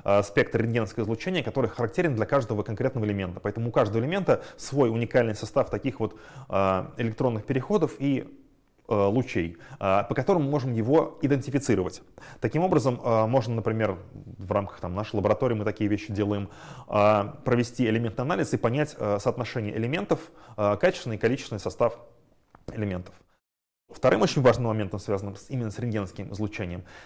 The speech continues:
является то, что нам важно понимать, какую фазу мы получили, все ли атомы стали на то или иное место.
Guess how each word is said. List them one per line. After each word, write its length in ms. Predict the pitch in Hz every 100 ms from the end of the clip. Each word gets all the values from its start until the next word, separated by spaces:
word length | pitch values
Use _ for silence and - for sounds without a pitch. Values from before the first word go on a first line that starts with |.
| -
является 340 | 113 151 160 -
то, 80 | 156
что 160 | -
нам 160 | 139 123
важно 240 | 147 131
понимать, 480 | 123 139 139 117 - -
какую 240 | 107 147
фазу 400 | - - 135 113
мы 100 | 104
получили, 420 | 104 101 - 90
все 200 | 90 -
ли 80 | 127
атомы 260 | 131 127 117
стали 220 | - 113
на 80 | 107
то 140 | -
или 60 | 110
иное 200 | 104 98
место. 360 | 98 90 -